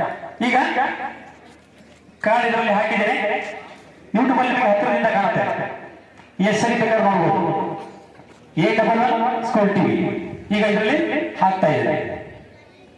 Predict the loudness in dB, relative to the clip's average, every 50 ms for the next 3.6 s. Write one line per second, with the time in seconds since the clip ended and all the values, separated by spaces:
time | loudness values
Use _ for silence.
0 | -20 -20 -20 -20 -20 _ _ -20 -20 -20 -20 -20 -20 -20 -20 -20 -20 -20 -18 -10
1 | -2 2 2 2 2 2 2 0 0 0 0 -2 -2 -4 -4 -6 -8 -12 -14 -14
2 | -14 -14 -14 -12 -12 -12 -12 -14 -14 -16 -16 -16 -16 -18 -18 -18 -18 -18 -18 -16
3 | -14 -12 -10 -10 -10 -10 -8 -6 -4 -2 0 0